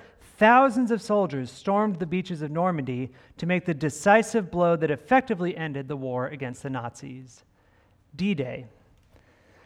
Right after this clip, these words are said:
But it was almost a year later,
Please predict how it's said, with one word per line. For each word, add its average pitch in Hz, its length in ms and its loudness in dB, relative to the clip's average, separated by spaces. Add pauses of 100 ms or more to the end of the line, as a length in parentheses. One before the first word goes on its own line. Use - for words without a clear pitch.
(140)
But 233 360 8
it 202 60 -2
was 202 160 2
almost 277 500 4
a 226 80 0
year 202 500 2
later, 165 520 0